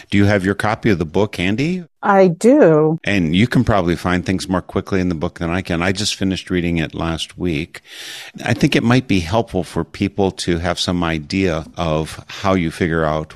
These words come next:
Speaker 1: what your type is. Question five, as far as activism goes, your favorite thing to do is A, attend a protest march. You want your voice heard and you love the communal energy. B, write a letter to the editor, call or email your elected officials. C, start a movement.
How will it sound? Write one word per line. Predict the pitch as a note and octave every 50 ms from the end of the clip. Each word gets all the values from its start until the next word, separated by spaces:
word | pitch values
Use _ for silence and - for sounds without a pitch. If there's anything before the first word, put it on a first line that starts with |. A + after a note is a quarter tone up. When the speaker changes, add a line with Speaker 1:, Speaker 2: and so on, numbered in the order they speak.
| - -
Speaker 1:
what | D#2+ E2 - - -
your | D#2 D2
type | - - - D#2+ D2+ D2 - -
is. | - - - - - - - - _ _ _ _ _ _ _ _
Question | - A#2+ A2+ - - F#2+
five, | E2 - G#2 E2+ D2+ D2+ D2+ C#2+ -
as | - - F2 F2 D#2+ -
far | - - G#2+ G#2 G#2+ A2 G#2
as | F#2 D#2+ F#2
activism | F#2 F#2 - - F2 F2+ E2+ - F2 F2+
goes, | D#2+ F2 F2 F2 D#2+ -
your | F#2 F#2+
favorite | F2+ - G#2 G#2 G2 A2 G2+ -
thing | - F#2+ F2+ E2
to | - - -
do | D2 C#2 D2+ F2 D#2+ D#2
is | D2+ D2+ D2+ D2+ D2+ - - -
A, | - - G2+ E2+ B1+ A#1+ - - _ _ _ _ -
attend | - - - D2+ D2 C#2
a |
protest | - - - F2+ F#2 F#2 - G#2+ G#2 G2 - -
march. | G#2 G2+ G#2+ A#2+ C#3 - - - - - - - - - _
You | - D#2+ E2
want | D#2+ D#2+ D#2 D#2 -
your | - D#2+ D2+
voice | - - E2+ E2+ E2+ - - -
heard | - A#2 A#2+ B2 C3 B2+ -
and | F2+ E2 E2
you | D2+ D2+ C#2+
love | C#2+ D2 E2 E2+ F#2 E2+ -
the | F2
communal | - - D#2+ E2+ E2 D#2 D#2+ E2
energy. | E2+ F2+ F#2+ G2 F#2 - - A2 A2 A#2 A2+ A2 - _ _
B, | G#2 G#2+ A2 A2 G#2+ G#2+ - - - - - _ _
write | - F2+ A2 C3
a | C3+
letter | B2+ G2+ G2 F#2+ F2 F#2+ F#2
to | - - F2
the | D#2 E2
editor, | E2 F2 D#2+ F2 D2+ E2 D#2+ C#2+ C2
call | _ - - - F2 F2+ F2+ F2+ E2+
or | D#2+
email | D#2+ E2 E2 E2 E2 E2 D#2+ E2 E2
your | D#2 D2+ D#2
elected | D#2 D#2 D#2 - _ - D2
officials. | C#2+ - - G#2 G2+ - - G2 F2+ D#2+
C, | - - - - - A2+ A2 G#2 G2+
start | F#2 - - - F2+ E2+ E2+
a | D#2+ D2+
movement. | D#2 F2 F#2 F#2 D#2+ - F2+ F2+ E2+ -